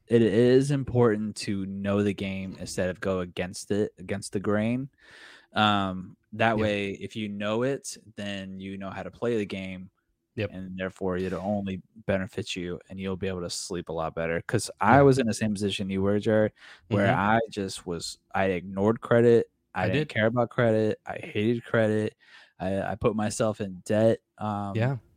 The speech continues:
Speaker 1: f-, uh, because of that, uh, because of a credit card, and didn't pay it, didn't care to pay it, went to collections, um, and then it wasn't until I got into this business,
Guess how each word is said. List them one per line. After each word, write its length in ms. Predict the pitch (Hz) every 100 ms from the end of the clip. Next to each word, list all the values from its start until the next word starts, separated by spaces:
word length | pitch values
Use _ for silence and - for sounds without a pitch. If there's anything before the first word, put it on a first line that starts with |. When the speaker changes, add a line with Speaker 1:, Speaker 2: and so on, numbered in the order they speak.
| _ _ _ _ -
Speaker 1:
f-, 60 | -
uh, 100 | 110
because 460 | 104 98 110 110
of 80 | 107
that, 440 | 107 104 104 104 -
uh, 260 | 95 95
because 260 | 92 - 110
of 100 | 107
a 40 |
credit 280 | - 110 107
card, 340 | - 107 104
and 80 | 101
didn't 200 | 113 110
pay 240 | 110 104 104
it, 100 | 98
didn't 240 | 113 107
care 380 | - - 104 110
to 80 | 107
pay 380 | - 107 104
it, 80 | 101
went 180 | 101 107
to 80 | 107
collections, 840 | - 101 104 98 113 104 101 - -
um, 340 | 92 92 90 -
and 100 | 104
then 80 | 104
it 80 | 101
wasn't 300 | 120 123 120
until 140 | 113 120
I 80 | 107
got 240 | 101 101
into 240 | 101 -
this 160 | 95 92
business, 800 | - 139 131 113 101 101 - -